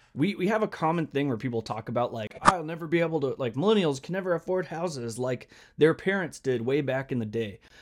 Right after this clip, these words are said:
But the data doesn't actually support that,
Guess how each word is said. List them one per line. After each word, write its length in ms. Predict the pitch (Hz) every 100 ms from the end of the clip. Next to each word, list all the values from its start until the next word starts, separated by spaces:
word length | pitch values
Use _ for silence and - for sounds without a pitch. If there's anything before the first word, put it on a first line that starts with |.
| -
But 100 | -
the 80 | 135
data 380 | 127 160 180 247
doesn't 380 | 170 165 196 -
actually 500 | 131 147 - 175 170
support 540 | 156 110 - 131 135
that, 240 | - 90